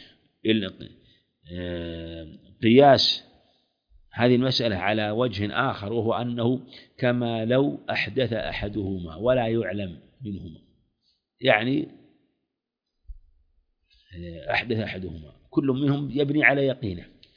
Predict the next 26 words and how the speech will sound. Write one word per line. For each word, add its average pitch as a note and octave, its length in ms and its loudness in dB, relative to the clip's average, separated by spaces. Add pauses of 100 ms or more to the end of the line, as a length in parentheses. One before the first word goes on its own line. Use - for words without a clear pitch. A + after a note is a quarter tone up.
(200)
هذا B2+ 260 -2
يقول: C3+ 220 -4
"أنا C3 160 -6
ما، B2+ 140 -4
لا، E2 220 -10
لا"، F2 340 -10 (680)
هذا B2 220 2
يقول: A#2+ 260 0
"أنت A#2 140 -6
أحدثت"، B2+ 320 -6
وهذا G#2+ 180 -6
يقول: A2 180 -4
"أحدثت"، A#2 280 -8
ونقول، G2+ 580 -14 (200)
وكل D#3+ 440 6
منهم C3+ 200 2
متيقن C3+ 540 0
الطهارة، G2 500 -8 (1400)
ففي A#2+ 240 6
هذه D#3 160 10
الحال C3+ 360 2 (1160)
أحدهما C#3 460 2
محدث A#2 320 -2
يقينا، G#2+ 360 -4 (1040)
لكن B2 420 2
كلاهما C3+ 760 2